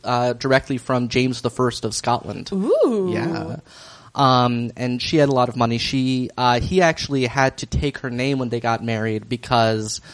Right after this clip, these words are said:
Speaker 1: she was basically the last of the Gordon line and they didn't want the name to die out.
Speaker 2: Mm-hmm.
Speaker 1: So he became, uh, Mad Jack Byron Gordon. <laughs>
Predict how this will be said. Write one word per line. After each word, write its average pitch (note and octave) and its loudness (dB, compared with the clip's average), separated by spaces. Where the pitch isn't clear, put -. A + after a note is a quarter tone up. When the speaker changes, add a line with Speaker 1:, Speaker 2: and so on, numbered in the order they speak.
Speaker 1:
she B2 2
was A2+ 4
basically A#2+ 0
the A2+ 2
last A2 2
of A#2+ -4
the A#2+ -4
Gordon A2+ 0
line A2+ 2
and A2 -2
they A2+ 2
didn't A#2 0
want G#2+ -4
the G#2+ -4
name A2+ -2
to G#2+ -8
die G#2 -2
out. G2+ -4
Speaker 2:
Mm-hmm. A#3 -4
Speaker 1:
So A2+ 4
he A2+ -2
became, A2 -2
uh, A2 2
Mad A2 2
Jack G#2+ -2
Byron G#2+ 0
Gordon. A#2+ 4
<laughs> - -10